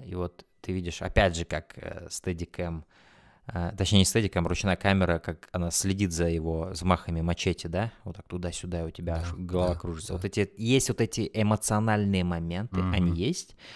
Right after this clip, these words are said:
Speaker 1: но сам по себе фильм, он не обязательно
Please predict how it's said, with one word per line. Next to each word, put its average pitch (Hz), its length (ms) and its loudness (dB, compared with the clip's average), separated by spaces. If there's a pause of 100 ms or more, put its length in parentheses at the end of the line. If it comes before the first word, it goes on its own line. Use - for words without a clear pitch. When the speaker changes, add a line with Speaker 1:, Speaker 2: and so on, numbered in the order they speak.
(160)
Speaker 1:
но 107 540 8 (1120)
сам 120 240 4
по 117 120 6
себе 110 320 2
фильм, 190 640 2 (280)
он 127 200 4
не 117 80 2
обязательно 104 840 0